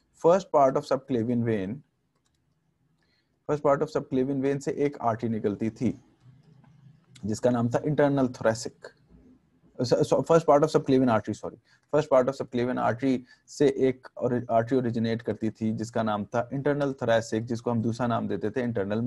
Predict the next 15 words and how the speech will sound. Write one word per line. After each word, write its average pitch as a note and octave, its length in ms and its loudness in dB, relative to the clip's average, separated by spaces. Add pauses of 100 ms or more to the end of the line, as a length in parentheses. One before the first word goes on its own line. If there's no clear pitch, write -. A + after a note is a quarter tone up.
मेमोरी D3 260 -2
का F2+ 140 -6
भी। - 220 -18 (600)
याद G#2+ 260 0
आया? G#2+ 260 2 (1400)
इंटरनल C3 420 2
thoracic B2+ 420 0
या A2+ 120 4
इंटरनल A2 540 0 (500)
मेमोरी। A#2+ 300 0
और C3 140 0
ये E3+ 80 0
वही E3 360 0
है F3+ 120 2
लीमा D3+ 380 0